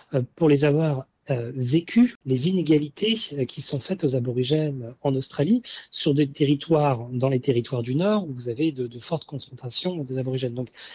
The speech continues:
euh, ils sont politisés, euh, très tôt, mais en fait, quand on dit, quand on dit le terme politisé, on a l'impression, voilà, de, de voir, euh, je sais pas moi, des gauchistes ou alors,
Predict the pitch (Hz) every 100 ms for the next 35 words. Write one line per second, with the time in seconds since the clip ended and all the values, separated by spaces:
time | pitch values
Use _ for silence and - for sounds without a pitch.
0 | - - 131 127 139 147 151 160 170 147
1 | - 156 175 165 151 170 165 180 185 170
2 | 135 127 127 _ _ _ _ _ _ -
3 | 165 160 - 240 175 143 190 - - -
4 | 151 165 156 190 190 156 156 151 165 160
5 | - 190 175 147 151 139 - 151 165 156
6 | 123 117 123 - 139 - 165 147 127 143
7 | 147 127 120 120 127 131 123 113 - -
8 | 139 120 110 113 123 - 156 156 - 127
9 | 117 127